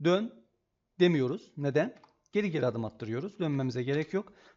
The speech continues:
<clears throat> Çünkü tam a-, <clears throat> hizasında olduğu için, pardon arkadaşlar,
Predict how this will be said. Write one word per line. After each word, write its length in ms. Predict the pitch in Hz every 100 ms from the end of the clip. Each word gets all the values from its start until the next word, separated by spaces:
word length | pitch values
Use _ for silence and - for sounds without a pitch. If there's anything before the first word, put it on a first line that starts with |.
| -
<clears throat> 360 | 220 190 151 127
Çünkü 280 | - 143 139
tam 200 | 170 147
a-, 180 | - - _ _ - - _ -
<clears throat> 1200 | 262 214 160 127 - _ _ _ _ _ _ -
hizasında 500 | 139 147 139 143 131
olduğu 160 | 127 120
için, 200 | - 143
pardon 300 | 131 117 104
arkadaşlar, 640 | 104 98 110 104 180